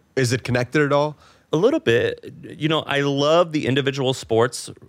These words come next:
Speaker 2: boxing, wrestling, swimming, cycling. I love those because you're on your own and, uh, it, there's no politics.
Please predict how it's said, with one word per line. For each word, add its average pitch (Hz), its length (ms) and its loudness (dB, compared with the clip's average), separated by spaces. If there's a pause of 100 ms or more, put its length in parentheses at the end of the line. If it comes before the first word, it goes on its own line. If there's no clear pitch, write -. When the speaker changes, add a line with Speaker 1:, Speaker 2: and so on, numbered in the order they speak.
Speaker 2:
boxing, 117 580 -2
wrestling, 107 460 -4
swimming, 101 560 -4
cycling. 101 560 -4
I 92 60 -4
love 101 260 0
those 101 320 0
because 98 320 -8
you're 104 120 -4
on 101 200 -6
your 107 180 -4
own 101 400 -2 (640)
and, 95 640 -4 (160)
uh, 90 380 0 (1040)
it, 113 160 -4 (200)
there's 107 200 0
no 110 100 2
politics. 98 760 -4